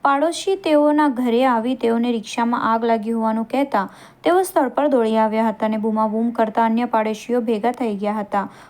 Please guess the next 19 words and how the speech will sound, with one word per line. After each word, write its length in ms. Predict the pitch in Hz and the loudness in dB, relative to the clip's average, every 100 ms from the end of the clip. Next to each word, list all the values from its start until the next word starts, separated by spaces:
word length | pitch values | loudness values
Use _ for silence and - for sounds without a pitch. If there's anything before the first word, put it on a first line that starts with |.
| _ | _
અને 160 | 285 349 | 0 2
પાણીનો 420 | - 294 294 320 | 2 2 2 0
છંટકાવ 440 | 311 269 - 240 | -2 -4 2 2
શરૂ 260 | 277 247 214 | 2 -2 -2
કર્યો 300 | 214 214 214 | -2 0 -2
હતો. 240 | 214 214 | -2 -4
જો 140 | 208 214 | -4 -4
કે 140 | 220 | -4
રિક્ષા 360 | 214 202 - 220 | -6 -6 -4 -2
સંપૂર્ણ 580 | 220 214 226 240 247 | -2 -4 -2 -2 0
બળીને 320 | 226 214 214 247 | 0 -2 -2 -6
ખાખ 280 | - 202 - | -6 -8 -6
થઈ 160 | 202 | -6
ગઈ 180 | 196 196 | -4 -4
હતી. 320 | 208 202 190 185 - - - | -4 -6 -8 -12 -16 -12 -2
રિક્ષાના 500 | 302 - 381 403 381 | -2 0 0 0 2
માલિકને 500 | 330 302 320 330 330 | 2 2 0 -2 0
તેઓને 460 | 302 277 285 294 | 2 2 4 2
રિક્ષા 460 | 262 233 - 285 | 2 -4 -4 -2